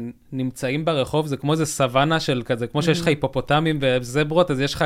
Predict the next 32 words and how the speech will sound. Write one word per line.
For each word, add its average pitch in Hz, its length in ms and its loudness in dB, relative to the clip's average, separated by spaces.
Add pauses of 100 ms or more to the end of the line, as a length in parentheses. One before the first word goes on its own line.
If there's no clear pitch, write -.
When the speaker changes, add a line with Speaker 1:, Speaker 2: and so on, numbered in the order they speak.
Speaker 1:
פשוט 147 260 -4
אנשים 151 340 0
שמסתובבים 160 720 4
Speaker 2:
<laughs> 190 40 2
Speaker 1:
כזה, 175 260 2 (560)
ואתה 139 200 -2
פשוט 139 300 -4
מסתובב 147 420 0
שם 160 240 0
ואומר 127 300 0
שלומים 139 440 0
לכולם. 175 400 -4 (360)
Speaker 2:
כמו 190 180 -6
קיבוץ 185 460 -4
Speaker 1:
אה, 113 60 -8
Speaker 2:
קטן 113 260 -4
Speaker 1:
כן, 196 260 2
Speaker 2:
כזה. 160 100 -10 (260)
Speaker 1:
כן. 151 220 0 (580)
אז, 120 260 -4
אה, 110 680 -6 (640)
לא 143 60 -8
יודע, 165 160 -4
זה 120 220 -8
תפס - 380 -10
אותי. 143 180 -12 (480)
Speaker 2:
אתה - 160 -2
מרגיש 156 500 -6
שזה 156 380 -4
עשה 156 320 -6
בך 160 220 -12 (300)
שינוי 151 600 -10